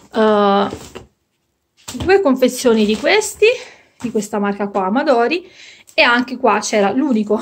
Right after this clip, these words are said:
<laughs> tra l'altro, della, della, dell'Aia,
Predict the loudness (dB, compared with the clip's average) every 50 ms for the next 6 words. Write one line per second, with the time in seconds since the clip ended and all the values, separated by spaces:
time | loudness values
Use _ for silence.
0 | -4 -2 -2 -2 -2 0 0 0 0 0 0 0 -2 -2 -4 -8 -8 -8 -4 0
1 | 2 4 4 4 2 0 -2 -4 -4 -2 0 2 2 2 0 -2 -4 -8 -8 -8
2 | -8 -6 -2 0 0 2 2 0 0 0 -2 -6